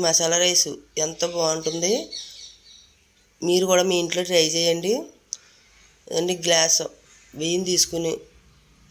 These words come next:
రైస్ వాచ్ పక్కన పెట్టుకున్నానండి నేను. తర్వాత పొయ్యి మీద ప్యాన్ పెట్టి తగినంత ఆయిల్ వేసుకొని పోపు దినుసులు వేసుకోవాలండి.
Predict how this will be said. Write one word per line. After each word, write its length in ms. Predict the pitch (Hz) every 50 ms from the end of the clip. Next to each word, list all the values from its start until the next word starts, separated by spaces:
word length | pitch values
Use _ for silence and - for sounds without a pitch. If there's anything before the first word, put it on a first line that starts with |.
| - 143
రైస్ 300 | 151 156 156 156 - 175 165 - - - _ -
వాచ్ 240 | 147 151 151 151 - - 175
పక్కన 200 | 160 151 151 156 165
పెట్టుకున్నానండి 520 | 165 160 - - 156 160 156 156 156 160 156 156
నేను. 220 | 160 165 170 202 254 359 - - - - - - - - - _ _ _ _ _ - _
తర్వాత 180 | - 165 170 170 170
పొయ్యి 180 | 185 175 165 170
మీద 100 | 185 185 185
ప్యాన్ 220 | 180 170 165 165 165 170
పెట్టి 260 | 165 170 - 170 165 147 - - - _ _ _ _ _
తగినంత 420 | - 165 165 160 160 160 160 165 165 165 156
ఆయిల్ 160 | 151 160 180 175
వేసుకొని 420 | 165 - - 165 160 160 160 156 147 - - - - - - - - - - - - - - - - - _ _ _ _ _ _ _ _ _ _ _ _ _ - -
పోపు 220 | - 170 170 170 165
దినుసులు 260 | 185 190 185 - 196 180
వేసుకోవాలండి. 640 | 170 - - 175 165 165 165 165 170 175 170 185